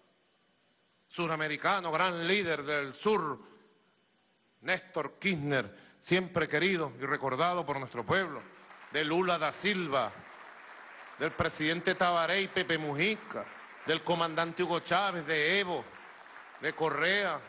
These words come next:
el nuevo liderazgo que levantó de Cristina, donde siempre nosotros, desde el principio de esta revolución, fuimos objeto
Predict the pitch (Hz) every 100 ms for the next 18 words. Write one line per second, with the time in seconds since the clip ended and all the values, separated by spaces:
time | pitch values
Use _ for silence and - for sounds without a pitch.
0 | - - - - - - 143 160 180 233
1 | 240 220 208 247 226 185 165 165 160 151
2 | 143 214 185 160 156 - 196 220 165 113
3 | - - - - - - - - _ -
4 | - - - - _ - _ _ 165 185
5 | 185 208 214 214 220 254 247 202 - -
6 | - _ _ _ _ _ _ 156 170 -
7 | 180 196 208 - - - _ _ _ _
8 | - 156 156 151 147 - 185 196 202 180
9 | 208 202 208 208 214 220 220 - - _
10 | _ _ _ _ _ _ 165 165 180 175
11 | - - - 156 147 156 156